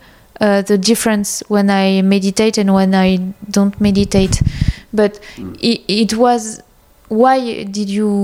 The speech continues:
Speaker 1: like, begin meditation?
Speaker 2: Um, honestly, it was, uh,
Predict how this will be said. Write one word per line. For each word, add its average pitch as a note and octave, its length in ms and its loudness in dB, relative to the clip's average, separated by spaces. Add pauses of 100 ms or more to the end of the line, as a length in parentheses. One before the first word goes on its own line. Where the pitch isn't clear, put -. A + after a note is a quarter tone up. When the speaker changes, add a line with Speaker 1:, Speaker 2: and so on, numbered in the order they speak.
(440)
Speaker 1:
like, F#3+ 280 -2 (520)
begin G#3+ 420 2 (140)
meditation? G3 880 0 (1400)
Speaker 2:
Um, F#2 1000 0 (840)
honestly, A2 500 2
it G2+ 140 -2
was, F#2 400 0
uh, - 260 -4